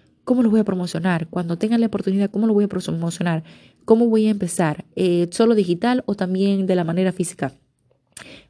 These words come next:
En una tienda tradicional. O sea, hay muchas formas de que tú puedes empezar hoy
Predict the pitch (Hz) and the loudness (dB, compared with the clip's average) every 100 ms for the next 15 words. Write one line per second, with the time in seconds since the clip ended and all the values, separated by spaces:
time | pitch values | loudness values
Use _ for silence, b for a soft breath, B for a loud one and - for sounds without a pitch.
0 | _ - 196 196 196 196 190 185 180 180 | _ -4 0 2 2 2 2 0 0 0
1 | 180 170 165 170 151 - _ _ _ - | 0 0 -2 -2 -4 -10 _ _ _ -6
2 | 208 175 - 208 240 240 240 240 226 - | -4 -4 -2 0 2 2 0 2 0 2
3 | 214 202 208 208 208 - 185 196 185 196 | 0 2 2 0 -2 -4 -2 0 -2 -2
4 | 226 220 214 208 208 202 - 214 196 214 | 0 0 0 0 0 -2 -2 0 2 0